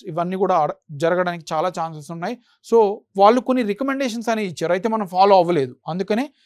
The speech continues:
ఈ ల్యాండ్‌స్లైడ్స్ అనేవి మనం చూసాం. ఫైన్. So వాళ్ళు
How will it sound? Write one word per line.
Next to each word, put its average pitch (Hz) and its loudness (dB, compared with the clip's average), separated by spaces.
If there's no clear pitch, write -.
ఈ 214 2
ల్యాండ్‌స్లైడ్స్ 185 0
అనేవి 180 -10
మనం 170 -10
చూసాం. 131 -14
ఫైన్. 311 -2
So 254 2
వాళ్ళు 233 4